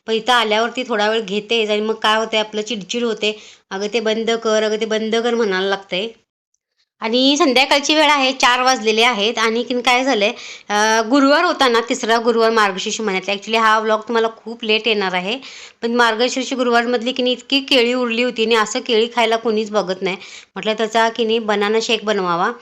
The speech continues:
तर बनाना शेक बनवताना मी दूध घातलेला आहे आणि त्याच्यामध्ये थोडासा मध घातलाय, साखर वगैरे काही घातलेलं नाही आहेत. आणि तुमच्याकडे जेवढे पण ड्रायफ्रुट्स असतील ते सगळे घालू शकताय. मी फक्त याच्यामध्ये काजू घातलंय, इलायची पावडर घातले आणि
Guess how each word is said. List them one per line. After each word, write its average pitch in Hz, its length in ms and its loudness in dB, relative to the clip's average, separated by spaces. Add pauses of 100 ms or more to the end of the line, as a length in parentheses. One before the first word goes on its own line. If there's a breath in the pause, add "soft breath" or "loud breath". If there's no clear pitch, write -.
(340 loud breath)
तर 226 80 -10
बनाना 240 340 2
शेक 254 200 0
बनवताना 247 520 2
मी 254 160 2
दूध 247 280 -2
घातलेला 226 400 2
आहे 208 260 2
आणि 247 100 0
त्याच्यामध्ये 233 380 -2
थोडासा 220 340 0
मध 226 320 2
घातलाय, 208 360 0 (380 loud breath)
साखर 233 320 0
वगैरे 233 240 2
काही 226 200 2
घातलेलं 208 440 -2
नाही 180 120 0
आहेत. 190 160 -6
आणि 196 220 -4
तुमच्याकडे 214 440 -4
जेवढे 202 320 -4
पण 240 180 -4
ड्रायफ्रुट्स 226 560 -2
असतील 233 340 -6
ते 226 80 -6
सगळे 208 220 -2
घालू 196 220 -2
शकताय. 214 360 -6 (400 loud breath)
मी 220 80 -4
फक्त 226 200 -6
याच्यामध्ये 220 340 -2
काजू 226 340 0
घातलंय, 240 400 0 (840)
इलायची 262 360 0
पावडर 277 260 2
घातले 277 340 -2
आणि 233 260 -2